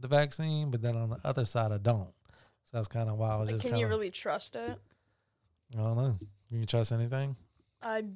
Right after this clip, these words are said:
Speaker 2: I don't know what to believe anymore. You know, we live in a society where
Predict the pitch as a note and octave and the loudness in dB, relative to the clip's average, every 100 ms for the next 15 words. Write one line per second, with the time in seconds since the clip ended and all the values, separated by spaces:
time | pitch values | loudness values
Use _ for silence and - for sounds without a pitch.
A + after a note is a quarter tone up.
0 | - _ _ _ _ _ - B3 C#4+ D4+ | -16 _ _ _ _ _ -4 0 2 4
1 | C#4 C#4+ C#4+ C4 B3+ A#3+ A3+ A3 G#3+ G3+ | 4 2 0 -4 -2 -2 -4 -8 -8 -10
2 | G3 _ _ - G#2 _ _ - G3+ G#3 | -14 _ _ -16 -16 _ _ -20 -14 -10
3 | G#3+ A3+ A3 A3 G#3+ G#3+ - F#3+ G#3+ G#3+ | -8 -6 -2 -2 -4 -8 -8 -6 -4 -2
4 | G#3+ G#3+ - _ _ _ - A3 G#3 G3+ | -4 -8 -12 _ _ _ -6 2 4 4